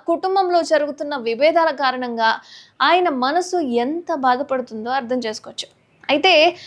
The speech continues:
ఈ వివాదాలు ఆస్తి తగాదాలు కాదని, ఆత్మ గౌరవం, నీతి సంబంధిత విషయాలపై తన పోరాటం అని మనోజ్ గతంలోనూ స్పష్టం చేశాడు. అయితే ఆయన తండ్రి నేర్పిన నీతి విలువలను పాటిస్తూ,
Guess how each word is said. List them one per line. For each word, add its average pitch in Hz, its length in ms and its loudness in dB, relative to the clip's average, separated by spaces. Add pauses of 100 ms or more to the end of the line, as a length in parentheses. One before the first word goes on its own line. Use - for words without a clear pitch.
(220)
ఈ 330 140 4
వివాదాలు 302 800 6
ఆస్తి 240 320 -2
తగాదాలు 294 540 4
కాదని, 254 600 0 (240)
ఆత్మ 320 380 0
గౌరవం, 254 720 2
నీతి 349 380 -2
సంబంధిత 285 560 -4
విషయాలపై 254 720 -2
తన 247 220 -4
పోరాటం 269 640 0
అని 262 360 0 (340)
మనోజ్ 240 460 0
గతంలోనూ 269 440 0
స్పష్టం 247 380 -6
చేశాడు. 226 360 -8 (440)
అయితే 330 560 4 (100)
ఆయన 294 300 2
తండ్రి 330 440 2
నేర్పిన 311 480 2
నీతి 277 380 0
విలువలను 262 520 2
పాటిస్తూ, 226 640 0